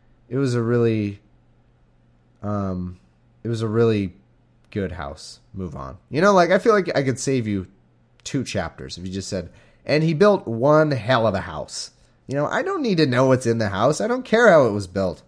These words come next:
Doesn't matter. And the oracle in the forepart was twenty cubits in length, twenty cubits in breadth, twenty cubits in height there. Although I am glad back in the day that they gave us the,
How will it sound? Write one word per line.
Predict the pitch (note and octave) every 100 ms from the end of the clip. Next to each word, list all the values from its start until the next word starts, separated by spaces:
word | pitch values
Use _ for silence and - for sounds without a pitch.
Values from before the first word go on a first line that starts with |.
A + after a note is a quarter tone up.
| _ _ _
Doesn't | - G3+ B2+
matter. | C3+ F3 B2 E2 - _ _ _ _ _ _ _ _
And | -
the | C#3+
oracle | F3 A3 G3+ F#3+ E3+ D3
in | B2
the |
forepart | B2 C3+ B2+ A2 F2+
was | A2
twenty | - A3 F3
cubits | - F2 E2 E2+
in |
length, | G2 C3 B2+ B2
twenty | - G2 F2+
cubits | F#2 E2+ -
in | E2+
breadth, | G2 G2 F#2 -
twenty | G2 F#2
cubits | - F2+ F2 -
in |
height | F2 G2 F#2
there. | F#2 F2+ - -
Although | F3+ G#3+
I | - D#3+
am | G3 A#3+ G3
glad | B2+ B2 C3+ C3
back | B2+ C3 C3
in | A2+
the | G2
day | G2+ A2 A2
that | G2
they | - F#2+
gave | G2+ G2+
us | G2 F#2 -
the, | F#2 F2+ F2